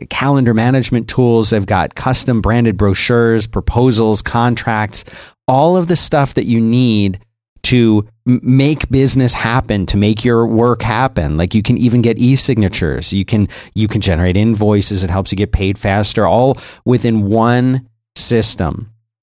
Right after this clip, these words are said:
And they've got over seventy-five thousand photographers, uh, designers, e-, event professionals, entrepreneurs who are saving hundreds, uh, maybe even thousands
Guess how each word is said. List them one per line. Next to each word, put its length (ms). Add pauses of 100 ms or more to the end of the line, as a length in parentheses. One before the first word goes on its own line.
And 140
they've 120
got 140
over 220
seventy-five 840
thousand 680
photographers, 1000
uh, 80
designers, 880
e-, 260
event 340
professionals, 680 (500)
entrepreneurs 840 (300)
who 120
are 100
saving 480
hundreds, 680 (360)
uh, 200
maybe 300
even 320
thousands 720